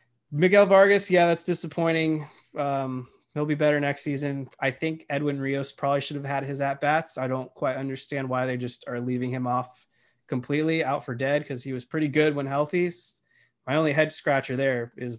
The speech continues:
why are we just ditching Rios like he's, I don't know.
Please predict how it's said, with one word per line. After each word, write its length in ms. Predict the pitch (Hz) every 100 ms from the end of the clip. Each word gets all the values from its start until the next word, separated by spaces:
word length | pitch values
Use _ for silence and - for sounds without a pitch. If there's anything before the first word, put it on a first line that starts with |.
| -
why 280 | 143 131 135
are 80 | 139
we 120 | 135
just 280 | 127 123 -
ditching 440 | - 135 - 135 117
Rios 720 | 127 127 117 117 - - - _ _ _ _ _ _ _
like 180 | 120 113
he's, 440 | 123 113 110 - - _ _ _ _ _ _ _ _ _ _ _ _ _ -
I 80 | 113
don't 140 |
know. 60 | -